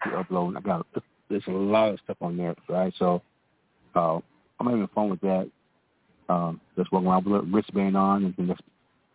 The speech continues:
scan my wristband, barcode, and go to,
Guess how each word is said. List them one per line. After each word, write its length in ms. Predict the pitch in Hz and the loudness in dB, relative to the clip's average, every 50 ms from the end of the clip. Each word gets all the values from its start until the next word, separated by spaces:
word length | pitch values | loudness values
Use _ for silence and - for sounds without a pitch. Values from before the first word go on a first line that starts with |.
| _ _ _ _ - _ _ _ - - - | _ _ _ _ -20 _ _ _ -12 -12 -4
scan 140 | - 113 113 | 0 2 4
my 80 | 113 107 | 4 4
wristband, 640 | 110 120 117 - _ - 123 127 127 127 127 131 - _ _ _ _ _ _ _ 101 101 | 4 2 2 0 _ -2 0 0 0 -2 -2 -6 -8 _ _ _ _ _ _ _ -4 2
barcode, 500 | 110 117 123 - - 123 127 131 131 117 | 2 2 2 0 -2 -2 0 0 -2 -2
and 240 | 107 107 107 110 - | -4 -8 -12 -10 -12
go 80 | 107 | -12
to, 140 | - - | -10 -10